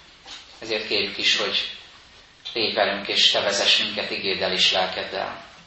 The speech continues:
Hadd lássunk világosan. Köszönjük, hogy velünk vagy örvendezésünkben, hálaadásunkban,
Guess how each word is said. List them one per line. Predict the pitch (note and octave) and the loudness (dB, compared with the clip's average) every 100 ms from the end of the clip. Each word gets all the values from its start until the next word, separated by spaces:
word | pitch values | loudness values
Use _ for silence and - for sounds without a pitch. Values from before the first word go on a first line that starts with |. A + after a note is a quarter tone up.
| - - - - - - - - | -20 -20 -20 -20 -20 -20 -14 -8
Hadd | G2+ | 2
lássunk | F#2+ G2 F#2+ - | 6 6 4 -2
világosan. | G2+ F#2 F#2 F#2 - F#2+ - - - G#2 - - - - - | 2 4 4 2 2 2 -6 -14 -2 6 8 10 10 8 4
Köszönjük, | - - - B2 A#2 | 2 4 4 2 2
hogy | A2+ | 4
velünk | B2+ A#2+ G2+ | 6 6 6
vagy | - A2+ - | 6 8 6
örvendezésünkben, | A2+ A2+ A#2 A#2 A2+ - A#2+ A2 G#2 | 6 4 4 2 4 2 0 -2 0
hálaadásunkban, | G#2+ G#2+ A2 A2+ G#2+ - - A2 A2 A2 | 4 6 6 4 4 4 2 0 -2 -2